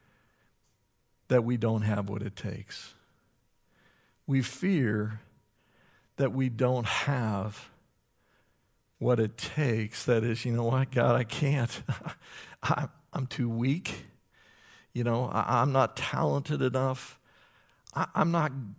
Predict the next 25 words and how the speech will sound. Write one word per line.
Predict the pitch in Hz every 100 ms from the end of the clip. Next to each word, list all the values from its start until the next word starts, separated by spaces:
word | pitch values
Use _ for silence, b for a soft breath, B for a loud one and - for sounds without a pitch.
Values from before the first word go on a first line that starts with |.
| _
good | - 165 165
enough. | 135 113 107 107 123 - - - b b b b _
I'm | - 160 180 170
the | 147
wrong | 131 135 135 131 135 131 - -
person. | - - 135 - 120
I'm | 113 123
the | 123 123
wrong | 131 139 131 113
guy. | 135 127 123 120 110
I'm | 123 131
the | 139
wrong | 135 135 135 117 110
gal, | 135 123 131 131 127 117
Lord. | 117 127 127
I, | 131 131 120 B B B B -
I | 131 123
can't." | - - 131 117 95 101 - - - - _ _ _ _ _ _ _ _ b b b b b
Well, | 135
listen | 135 135 139 120
again. | 113 120 117 113 110
That | 110 117 117
is | 113 113 113 - b b b b 131 113
Gideon's | 110 127 131 131 131 131 123
response | 127 127 - 117 110 110 110 107 -